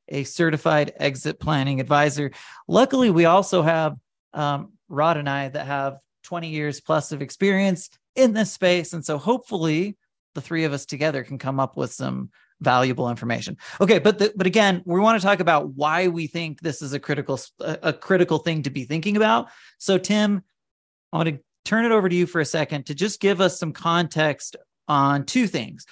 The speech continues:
One, maybe what is, like, business exit succession planning? There's, like, all these words that kind of mean the same thing.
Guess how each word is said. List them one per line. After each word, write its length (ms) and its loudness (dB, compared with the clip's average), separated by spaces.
One, 600 2
maybe 300 2
what 320 4
is, 400 0
like, 220 -8
business 440 -2
exit 380 -2
succession 540 -2
planning? 400 -6
There's, 160 0
like, 160 2
all 120 4
these 220 -2
words 360 -2
that 140 -10
kind 160 -2
of 60 -2
mean 140 -4
the 40 -4
same 240 -4
thing. 360 -6